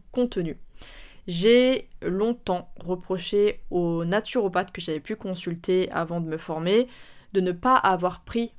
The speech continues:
en compte cet aspect qui était au final la cause première de mes troubles de santé, comme je l'avais expliqué. Donc, j'ai pas souhaité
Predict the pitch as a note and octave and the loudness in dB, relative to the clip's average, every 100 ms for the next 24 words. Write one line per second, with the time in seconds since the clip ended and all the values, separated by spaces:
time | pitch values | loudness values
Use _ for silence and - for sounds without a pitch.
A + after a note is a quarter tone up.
0 | - F#3 F3+ G3 F#3 E3+ E3 E3 - A3+ | -6 -6 -4 -6 -6 -6 -6 -6 0 0
1 | B3 - E3 - A#3+ G3+ - G3+ E3+ - | 0 -2 -4 -2 -2 -2 -2 -2 -2 -4
2 | F#3+ F3 - F3 F#3 G#3 - E3 G3 F#3 | -8 -8 -6 -2 0 -2 -4 0 0 0
3 | E3 G3+ F#3+ - - F3+ F3 E3 F3 F#3 | -4 -6 -6 -8 0 0 0 -6 -6 -8
4 | F3 E3+ D#3+ E3 E3+ - D#3+ - - - | -8 -8 -6 -6 -6 -10 -14 -14 -16 -20
5 | - - F3+ G3 F#3+ - - - - - | -20 -4 -2 -2 -4 -18 -20 -20 -18 -14
6 | - E3 F#3 - B3 C4+ B3 - A#3 - | -4 2 2 2 4 4 2 -2 -2 0
7 | G#3+ | -4